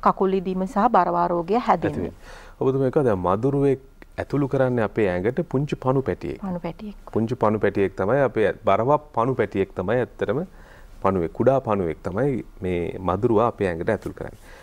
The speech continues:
Speaker 2: අපි, ඔබ දැකලා තියෙනවද බරව මදුරුවා? බරව මදුරුවා දැකලා තියෙනවද? බලමු මේ රූපරාමයෙන් අපිට දැක ගන්න පුළුවන්. ඒ කොහොමද බරව මදුරුවෙක් සාමාන්‍යයෙන් අපි හඳුන්-,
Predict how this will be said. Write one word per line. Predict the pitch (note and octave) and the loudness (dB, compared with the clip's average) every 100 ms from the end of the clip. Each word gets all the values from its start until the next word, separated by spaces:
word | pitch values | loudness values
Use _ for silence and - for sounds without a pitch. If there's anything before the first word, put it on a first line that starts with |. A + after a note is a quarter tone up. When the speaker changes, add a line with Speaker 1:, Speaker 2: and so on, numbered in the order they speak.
| - - | -6 -2
Speaker 2:
අපි, | F#3 - | 0 2
ඔබ | D3+ | 2
දැකලා | C#3+ C#3 G3 | 4 4 4
තියෙනවද | G#3 A3 F#3+ | 2 0 2
බරව | C3+ D#3+ D3 | 2 2 2
මදුරුවා? | G#2+ A2+ A2+ E2+ - - - - - - G#2+ | 2 0 0 0 -4 -12 -20 -20 -20 -10 -2
බරව | A2+ C#3+ | 0 2
මදුරුවා | B2+ G#2 C3+ C#3+ | 2 0 2 2
දැකලා | A2+ F#2+ F2 | 2 2 -2
තියෙනවද? | D#2+ D#2+ | -4 -4
බලමු | F2+ B2+ C3+ | 0 0 2
මේ | A#2+ | 2
රූපරාමයෙන් | A2 A2 B2 A#2+ A#2 G#2+ | 0 0 0 0 0 -2
අපිට | G2 F#2 - - - | -2 -2 -4 -6 -4
දැක | F#2 | 0
ගන්න | G#2+ A2 | 0 0
පුළුවන්. | G#2 G2+ G2+ | 0 0 0
ඒ | D3 | -2
කොහොමද | G3+ D3+ G3 F#3 | 0 2 2 2
බරව | B2+ A2+ C3+ B2 A2 | 2 4 4 2 0
මදුරුවෙක් | A2 C#3 C3+ | 0 -2 -2
සාමාන්‍යයෙන් | - A#2+ A#2+ A2+ | -4 -2 0 0
අපි | G2+ G2+ | -2 -2
හඳුන්-, | G2+ | -4